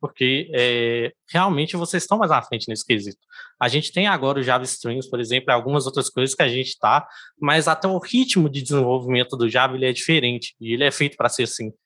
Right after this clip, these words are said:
Ele é feito pra ser algo que você possa confiar que passo a passo, mesmo que a passos lentos, ele tá andando na direção correta e que ele vai ter um resultado positivo. É, faz até isso uma parte do guideline da comunidade,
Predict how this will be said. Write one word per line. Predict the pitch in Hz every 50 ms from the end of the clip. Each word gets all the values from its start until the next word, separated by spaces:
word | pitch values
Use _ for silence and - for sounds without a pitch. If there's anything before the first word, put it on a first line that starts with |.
| _ _ -
Ele | 120 110
é | 110 110
feito | - 143 139 147 - -
pra | - 143 143 143
ser | - - - 135 131 135
algo | 127 139 139 135
que | 135 -
você | 135 127 - 143
possa | - - 135 131 -
confiar | - 147 139 - - 165 127 135 160 156
que | - - 147
passo | 123 - - 135 151 - - 151
a | 135
passo, | - - 131 139 - - 139
mesmo | 135 135 151 -
que | 160
a | 143
passos | - - 143 139 - - 123 123
lentos, | 127 131 151 175 175 - - 131
ele | 123 120 117 -
tá | 139 139
andando | 156 170 165 127 123 123
na | 123 123
direção | 120 135 131 135 131 - 143
correta | 139 - 190 185 147 131 135 - - - 190 - - - - _ -
e | 160
que | 143 - 151
ele |
vai | 139 165 170
ter | 170 - 190
um | 185
resultado | 147 147 139 135 - 131 127 123 -
positivo. | - 123 117 120 117 - - 113 104 104 _ _ _ _ _ _ _ _ _ -
É, | 123 117 110 110 113 110 110 110
faz | - - 131 123
até | 131 - - 143
isso | 135 147 143 - 175
uma | 147 143 -
parte | 147 151 143 - - 131
do | 123 131 156 214 254 208
guideline | 165 147 151 156 139 143 131 127 143 175 180
da | 135 123
comunidade, | - - 123 113 110 113 110 107 98 98 101 98 - -